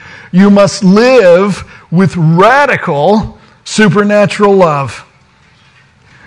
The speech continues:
The attention-getting testimony of a Christian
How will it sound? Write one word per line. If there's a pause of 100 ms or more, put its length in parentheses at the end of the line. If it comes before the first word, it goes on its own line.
The
attention-getting
testimony
of
a
Christian